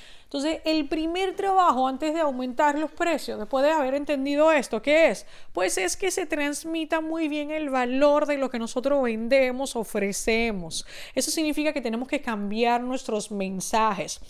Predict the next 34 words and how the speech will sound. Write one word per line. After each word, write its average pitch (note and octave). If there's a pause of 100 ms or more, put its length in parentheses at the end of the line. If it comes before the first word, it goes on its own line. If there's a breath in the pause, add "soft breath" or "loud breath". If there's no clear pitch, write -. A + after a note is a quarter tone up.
(300 loud breath)
Te A3+
voy B3+
a C#4+
dar D#4+
algunas D4+
técnicas A3
para G#3+
que G#3
puedas G#3+
aplicar A3
esa G#3+
estrategia. F#3+ (580 loud breath)
Analiza D4+
cuáles C#4
son A#3
de A3
los G#3+
pantallazos G3+
que C4
tú A#3
tienes A#3
testimonio, G#3 (340 loud breath)
de G3+
las G3+
reseñas G3+
que B3
te G#3+
han G3
dejado, G3+
de G3
los G3
mensajes G#3
de G#3+
WhatsApp, G#3+